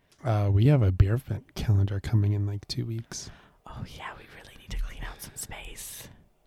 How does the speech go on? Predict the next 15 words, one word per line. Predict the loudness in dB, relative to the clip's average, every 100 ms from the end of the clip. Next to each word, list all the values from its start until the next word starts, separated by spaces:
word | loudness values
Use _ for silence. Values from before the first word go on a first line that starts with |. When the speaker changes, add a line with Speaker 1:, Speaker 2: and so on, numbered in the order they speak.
| _ _ _ _ _ _ _ _ _ _ _ _ _
Speaker 2:
I | -20
forgot | -20 -18 -16 -14
about | -16 -18
that. | -18 -18 -20 _ _ -20 _ _ _ _ _ _
Speaker 1:
Speaking | 4 4 10 10
of | 10
cleaning | 6 6 6
out | 2
the | -6
fridge, | -6 -4 -4 -4 -8 -12 -20 _ _ _ _ _ _ _ 0
um, | 0 2 0 -4 2
I | 2
grabbed | 2 0 0 -2 -4
a | -2 -2 -2 -2 2
Breaktoberfest, | 2 0 6 10 10 8 4 -6 -8 -10 -12